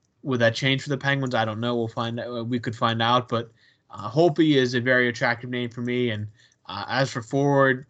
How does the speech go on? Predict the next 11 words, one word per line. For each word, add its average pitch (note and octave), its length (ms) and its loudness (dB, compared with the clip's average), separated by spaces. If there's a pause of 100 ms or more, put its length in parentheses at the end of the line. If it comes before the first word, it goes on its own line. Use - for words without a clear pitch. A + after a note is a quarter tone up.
uh, A#2+ 80 -8
Kessel, D#3+ 640 -2 (720)
don't E3+ 200 0
see F3 160 4
it D3+ 60 4
happening. C#3+ 640 -2 (260)
I C#3+ 80 -2
mean, C#3+ 240 -2
never D3 220 0
say C#3 200 -2
never. C#3 500 0